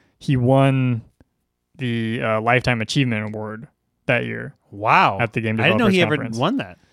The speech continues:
Speaker 2: Wait, by whom? Who, who gave it to him?
Speaker 1: The Game Developers Conference.
Speaker 2: Oh, okay.
Speaker 1: And, uh,
Speaker 2: Well, I,
Speaker 1: yeah.
Speaker 2: geez Louise, like, who else are they giving that to?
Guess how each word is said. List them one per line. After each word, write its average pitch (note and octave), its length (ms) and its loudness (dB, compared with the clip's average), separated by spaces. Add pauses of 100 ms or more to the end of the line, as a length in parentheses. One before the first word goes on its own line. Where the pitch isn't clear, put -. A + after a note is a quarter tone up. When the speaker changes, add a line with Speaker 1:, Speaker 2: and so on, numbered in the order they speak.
(260)
Speaker 2:
Wait, A#2+ 160 -6
by A#2+ 160 -2
whom? A2 420 -8
Who, C3+ 220 -6
who B2+ 120 -6
gave A#2+ 200 -8
it A2+ 80 -20
to G2+ 100 -20
him? G#2 120 -20 (160)
Speaker 1:
The B2+ 100 -2
Game A2+ 200 2
Developers G#2+ 520 -6
Conference. - 480 -12 (200)
Speaker 2:
Oh, G#2+ 180 -12
okay. - 200 -20 (400)
Speaker 1:
And, G#2+ 280 -2
uh, G2+ 320 -4 (320)
Speaker 2:
Well, F#3 140 -4
I, D#3 120 -8 (240)
Speaker 1:
yeah. - 120 -6
Speaker 2:
geez C#3+ 240 -6
Louise, A2 360 -12
like, F#2 160 -16 (400)
who F3+ 260 0
else D#3 200 4
are D3 40 -4
they B2+ 120 -2
giving C3 280 -4
that - 220 0
to? - 180 -2